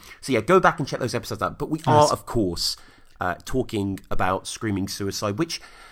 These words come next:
Speaker 1: I mean, <sighs> as I said before, you know, it's not exactly anthemic to me or soul-stirring, but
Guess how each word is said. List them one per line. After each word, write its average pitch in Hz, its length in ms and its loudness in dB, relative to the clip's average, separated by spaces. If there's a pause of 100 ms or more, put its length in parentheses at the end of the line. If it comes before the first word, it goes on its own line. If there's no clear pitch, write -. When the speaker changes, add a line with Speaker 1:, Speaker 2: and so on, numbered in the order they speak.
(400)
Speaker 1:
I 196 80 2
mean, 220 260 0 (320)
<sighs> - 300 -10
as 226 160 2
I - 20 2
said 220 180 0
before, 139 520 2
you 123 120 4
know, 82 320 2
it's - 200 -4
not 185 200 4
exactly 104 580 -4
anthemic 95 600 -2
to - 100 -8
me 92 280 -2
or 92 180 -6
soul-stirring, 87 960 -4 (220)
but 95 280 2